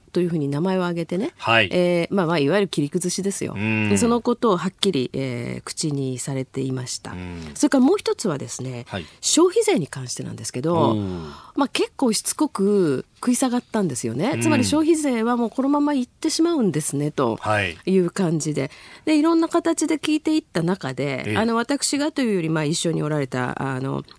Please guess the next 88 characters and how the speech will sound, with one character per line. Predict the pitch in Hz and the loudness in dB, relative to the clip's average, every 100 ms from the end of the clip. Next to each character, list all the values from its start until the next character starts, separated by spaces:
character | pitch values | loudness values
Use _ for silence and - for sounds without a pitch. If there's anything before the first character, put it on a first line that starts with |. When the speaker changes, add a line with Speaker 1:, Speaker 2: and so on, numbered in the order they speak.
| - | -6
Speaker 1:
作 | 175 175 170 | -4 -2 0
家 | |
の | 160 | 0
百 | 175 | 0
田 | - | -2
直 | 143 147 | -4 -2
樹 | 139 | -4
さ | - | -6
ん | 65 | -8
と | |
か | - - | -8 -10
で | |
す | - | -4
ね、 | 233 262 - | 2 4 4
Speaker 2:
う | |
ん。 | 220 | 4
Speaker 1:
経 | 180 | 2
済 | 175 170 | 2 2
評 | 175 | 0
論 | 165 160 | 0 -2
家 | 160 | -2
の | 156 | -2
常 | 165 165 | 0 0
念 | 135 | -2
司 | - 135 135 | -4 -8 -6
さ | 135 | -8
ん | 127 | -8
と | 135 | -6
か、 | - 180 | -2 -2
Speaker 2:
は | - 101 - | 0 0 2
い。 | |
Speaker 1:
ま | 302 | 4
あ、 | |
そ | 311 | 4
の | 320 | 2
あ | 330 | 4
た | 311 | 4
り | 240 | 4
の | 226 | 4
方 | 208 214 | 2 0
々 | 214 | 0
が | 202 196 196 | 0 0 0
随 | 240 | 0
分 | 202 | 0
繰 | 196 | 0
り | 190 | 0
返 | 202 196 | 0 0
し | - 185 | -2 -6
聞 | - | -6
き | - | -2
ま | 190 180 | -2 -2
し | - | -4
て、 | - 135 123 104 82 - - 233 | -6 -6 -4 -6 -8 -14 -12 -2
Speaker 2:
う | |
ん。 | |
Speaker 1:
で、 | 247 240 - - - | -2 -2 -8 -20 -6
そ | 277 | 0
の | 269 | 0
政 | 269 339 330 | 2 2 4
府 | 262 | 2
が | |
ず | 202 | 2
っ | |
と | 208 - | -2 0
言 | 247 | -2
っ | |
て | - 254 | 0 0
い | 214 | 0
る、 | 185 | 0
そ | |
の | 180 | 0
リ | 175 254 | 2 4
ー | 302 | 4
マ | 330 | 2
ン | |
シ | 311 302 | 2 -2
ョ | |
ッ | |
ク | - 285 | -2 -4
級 | - 277 | 0 0
の | 277 | 2
ね、 | 277 339 - - | 0 -4 -8 -6
事 | 185 190 | -4 0
態 | 202 151 | 0 0
が | 135 127 | -2 -4
と。 | - 110 - | -6 -8 -10
Speaker 2:
は | - 95 | -6 -6
い。 | 78 | -6